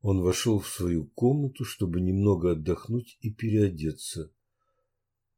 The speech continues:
Он прошёл в ванную. Несмотря на небо, затянутое облаками, было довольно душно. Он успел раздеться и встать под душ, когда услышал какой-то крик.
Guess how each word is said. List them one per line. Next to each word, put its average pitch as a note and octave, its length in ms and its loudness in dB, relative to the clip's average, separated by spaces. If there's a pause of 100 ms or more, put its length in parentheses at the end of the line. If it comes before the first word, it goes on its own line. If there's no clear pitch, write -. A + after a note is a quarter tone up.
Он A2 220 4
прошёл A2+ 440 2
в F2 200 -6
ванную. D#2 520 0
Несмотря A#2 560 4
на A2+ 140 8
небо, A2+ 320 6
затянутое G2+ 680 4
облаками, A#2 720 2 (340)
было B2+ 440 6
довольно A#2+ 540 6
душно. E2 720 -6 (300)
Он A#2+ 200 6
успел A2 400 8
раздеться G2+ 640 4
и B2+ 60 4
встать - 420 2
под B2+ 240 6
душ, A2 240 0
когда F#2+ 280 6
услышал D3+ 580 0
какой-то C3+ 580 2
крик. - 640 -2